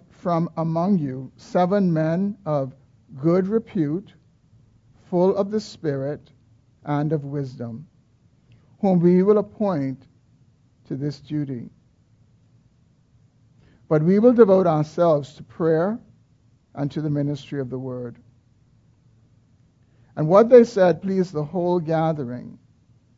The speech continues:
and they chose Stephen, a man full of faith and of the Holy Spirit, and Philip, and Prochorus, and Nicanor, and Timon, and Parmenas,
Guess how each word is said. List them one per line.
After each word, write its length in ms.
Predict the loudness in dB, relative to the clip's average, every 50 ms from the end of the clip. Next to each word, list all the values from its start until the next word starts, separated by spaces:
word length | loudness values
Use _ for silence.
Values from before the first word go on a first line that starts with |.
| _ _ _ _ _ _
and 140 | -8 -6 -4
they 100 | -4 -4
chose 320 | -4 -4 -4 -2 -2 -4 -6
Stephen, 540 | -10 -8 -4 -2 -2 -2 -2 -4 -4 -4
a 100 | -4 -4
man 560 | -4 -4 -4 -4 -4 -4 -4 -4 -4 -6 -6 -8 -12 _ _ _ _ _ _ _ _
full 240 | _ -2 0 0 0
of 80 | -2
faith 420 | -4 -6 -6 -6 -6 -6 -8 -12 -18 _ _ _ _ _ _ _ _ _ _ _ _ _ _ _ _ _ _ _ _
and 300 | -4 -2 0 0 0 0
of 100 | 0 -2
the 100 | -4 -6
Holy 300 | -4 -4 -4 -4 -6 -8
Spirit, 540 | -10 -14 -14 -12 -12 -12 -10 -12 -14 -18 -20 _ _ _ _ _ _ _ _ _ _ _ _ _ _ _ _ _ _ _ _ _ _ _ _ _ _
and 200 | -4 -2 -2 -4 -4 -6
Philip, 340 | -4 -2 -2 -2 -4 -6 -10 _ _ _ _ _ _ _ _ _ _ _ _ _ _ _ _ _ _ _
and 140 | -4 -4 -4
Prochorus, 960 | -2 -2 -4 -4 -4 -2 0 0 0 0 -2 -6 -10 -14 -20 -20 -20 -20 _ _ _ _ _ _ -6
and 200 | -4 -2 0 2
Nicanor, 560 | 2 0 0 -2 -2 -2 -2 -2 -4 -6 -6 -6
and 200 | -8 -8 -8 -8
Timon, 580 | -8 -6 -6 -4 -6 -6 -8 -10 -12 -16 -18 -20 _ _ _ _ _ _ _ _ _ _ _ _ _ _ _ _ _ -4
and 160 | -4 -2 0
Parmenas, 800 | 0 2 2 2 2 0 -2 -4 -6 -10 -12 -16 -20 -20 -20 -20